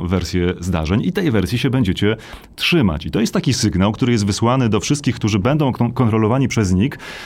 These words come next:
No, m, macie swoją wersję, macie swoich prawników.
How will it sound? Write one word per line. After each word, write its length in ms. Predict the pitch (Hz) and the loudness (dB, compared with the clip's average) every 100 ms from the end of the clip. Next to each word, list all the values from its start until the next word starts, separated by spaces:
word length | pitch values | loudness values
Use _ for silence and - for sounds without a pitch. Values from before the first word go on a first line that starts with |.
| - | -4
No, 80 | 196 | -2
m, 800 | 190 190 185 - - - - - - | 0 -2 -2 -2 -2 -2 -4 -4 0
macie 300 | 156 - 147 | 0 2 0
swoją 320 | - 131 120 | 0 0 2
wersję, 360 | 104 90 113 | 2 0 0
macie 240 | 135 143 127 | 0 0 -2
swoich 280 | - 113 95 | 0 -2 0
prawników. 600 | 107 98 90 113 156 | 0 2 2 0 -2